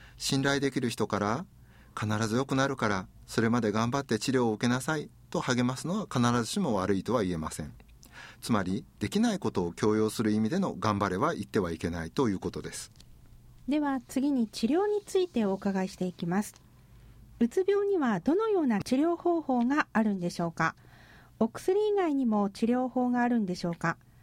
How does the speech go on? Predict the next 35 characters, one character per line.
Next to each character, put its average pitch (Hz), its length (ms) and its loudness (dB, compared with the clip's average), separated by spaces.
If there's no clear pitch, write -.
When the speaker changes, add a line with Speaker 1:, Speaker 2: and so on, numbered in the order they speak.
Speaker 2:
最 247 240 0
新 269 240 0
の 254 140 2
話 247 100 2
題 254 160 2
も 247 140 2
含 370 260 0
め 339 100 2
て 208 300 -2
詳 233 220 2
し - 100 -8
く - 40 -16
教 202 180 -2
え 190 40 -4
て 190 100 -4
く 185 80 -6
だ 175 140 -2
さ 190 200 -2
い。 - 100 -4
Speaker 1:
わ - 60 -6
か 107 120 2
り 95 60 2
ま 82 140 -4
し - 60 -10
た。 - 180 -10
う - 60 -10
つ 139 160 -2
病 160 200 2
の 160 100 0
治 - 120 -2
療 147 180 4
の 101 140 0
基 117 120 0
本 95 260 2
は、 98 300 0